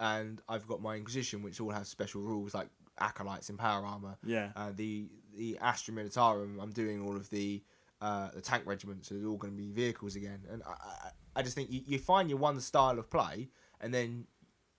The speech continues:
Speaker 1: you will then find other armies to fit that fi-, that
Speaker 2: Yeah, that's
Speaker 1: style.
Speaker 2: true. Yeah, that's probably what I've done, just subconsciously, not really thinking about it. It was only the other day that it really hit me. Um, but I love 'em.
Speaker 1: So,
Speaker 2: Like,
Speaker 1: so
Speaker 2: so
Speaker 1: how, how many of our friends that play, uh,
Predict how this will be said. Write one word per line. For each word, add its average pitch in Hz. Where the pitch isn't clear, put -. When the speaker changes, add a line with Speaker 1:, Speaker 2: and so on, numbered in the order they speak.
Speaker 1:
you 117
will 113
then 110
find 110
other 107
armies 101
to -
fit 101
that 92
fi-, 104
that -
Speaker 2:
Yeah, 175
that's 156
Speaker 1:
style. -
Speaker 2:
true. 117
Yeah, 131
that's 135
probably 160
what 113
I've 107
done, 120
just -
subconsciously, 131
not 131
really 127
thinking 139
about 110
it. 113
It 113
was 117
only 131
the 117
other 110
day 127
that 107
it 107
really 120
hit 143
me. 113
Um, 117
but 143
I 135
love 151
'em. 104
Speaker 1:
So, 123
Speaker 2:
Like, 117
Speaker 1:
so -
Speaker 2:
so 117
Speaker 1:
how, 131
how 135
many 120
of 113
our 110
friends 107
that -
play, 107
uh, 95